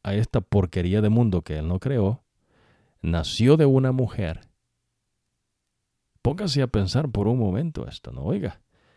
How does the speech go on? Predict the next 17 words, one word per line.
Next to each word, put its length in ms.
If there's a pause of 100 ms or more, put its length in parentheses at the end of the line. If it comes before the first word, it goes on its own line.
(1300)
eh, 400
si 200
Dios 280
hubiese 400
decidido 420
hacer 180
eso 240
cuando 220
el 60
hombre 260
era 160
perfecto, 760 (640)
aún 360
así 260
sería, 400
pues, 240
algo 400